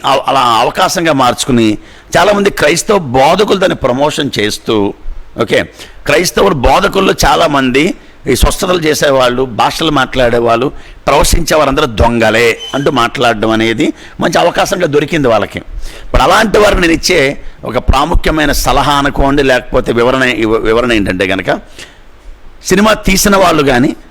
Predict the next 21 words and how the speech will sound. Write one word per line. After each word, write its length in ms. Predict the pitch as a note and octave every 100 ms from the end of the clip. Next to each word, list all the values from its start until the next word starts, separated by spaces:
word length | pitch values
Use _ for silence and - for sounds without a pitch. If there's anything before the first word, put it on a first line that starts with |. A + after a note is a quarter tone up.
| - - - -
సినిమాను 380 | - F#3+ G3+ G3+
ప్రమోట్ 460 | F3+ D3+ F#3+ G3+ F3
చేస్తున్న 300 | D#3+ D#3 C3
వాళ్ళకి 440 | A#2 A2+ - A3 - - - -
ఇద్దరికీ 340 | C#3+ C#3 A3 A3
తెలియని 280 | F#3+ F3+ D3
విషయం 320 | B2+ E3 C#3+
ఏంటంటే 340 | - A2+ G#2
కనుక, 200 | G2+ G2+ - - - - - - - -
దేవుడు 540 | A2+ A2+ F3 A#3 A#3 A3
తన 220 | F3 D#3+
శక్తి 460 | - E3 - G#3+
ద్వారా 200 | F3 D#3+
ఎలాంటి 320 | D3+ D#3+ D3+ C3+
కార్యాలు 500 | D3+ D3 E3+ D#3 C#3+
చేస్తాడు, 480 | C3 A#2+ - C#3+
వ్యక్తిగతంగా 760 | C#3 B2+ - - F#3 - C#3+ C#3
వాళ్ళకి 240 | C3 A#2
ఎలాంటి 280 | A2+ B2+ A#2+
అవగాహన 440 | A#2 G#2+ A2 A2
లేదు. 300 | C#3 G2+ E2+